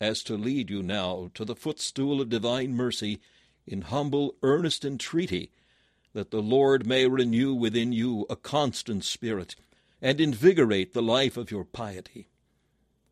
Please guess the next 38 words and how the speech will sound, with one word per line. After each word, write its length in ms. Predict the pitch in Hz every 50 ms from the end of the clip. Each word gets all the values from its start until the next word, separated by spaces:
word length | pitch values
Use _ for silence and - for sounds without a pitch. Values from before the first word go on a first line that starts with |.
| _ _
For 140 | _ 82 80
this 300 | 80 98 117 127 - -
there 220 | - 110 101 104
are 240 | 101 98 98 98 - - -
several 480 | - - - 135 139 104 92 82 80
reasons, 720 | 80 85 95 95 87 78 107 107 117 117 - - - - - _
which 200 | 120 - - -
we 120 | 143 156
will 120 | 135 147 151
give 200 | 135 151 151 165
at 100 | 165 101
once. 460 | 101 104 95 87 80 - - - - _ _ _ _ - - _ _ _ _ _ _ _ _ _ _
And 200 | - 120 135 139
first, 560 | - - 208 214 202 - - - - - - - _ _ _ _ _ _ _ _ _ _
a 100 | - 123
cogent 520 | - - - 180 214 226 131 135 139 113 95
motive 380 | 113 131 143 151 117 104 90
of 140 | 92 90 80
desiring 760 | 82 101 85 82 92 117 127 135 131 117 117 120 117 113 117
the 120 | 104 107 101
renewal 500 | 107 110 107 107 113 131 127 120 104 95
of 80 | 92
our 180 | 101 95 95 95
graces 640 | 90 90 95 110 127 135 - - 92 92 92 92 -
is 160 | 101 92 -
to 80 | 107 90
be 120 | 98 98
found 540 | - - 139 147 147 123 110 117 143 165 147 - - _ _ _ _ _ _ _ _
in 160 | 131 127 143
the 200 | 131 131 131 143 - _
absolute 680 | 135 165 196 214 175 - - 190 185 151 123 113 - -
necessity 680 | 127 143 - - - 160 185 - - 113 90 90 82
for 280 | 87 - 117 101 90 85
it, 120 | 82 - _ _ _ _ _ _ _ _ _ _ _ _ _
if 180 | - 95 90 -
we 180 | 98 107 120 110
would 220 | 92 92 87 -
persevere. 720 | - - 104 98 - 113 90 101 113 113 - - - -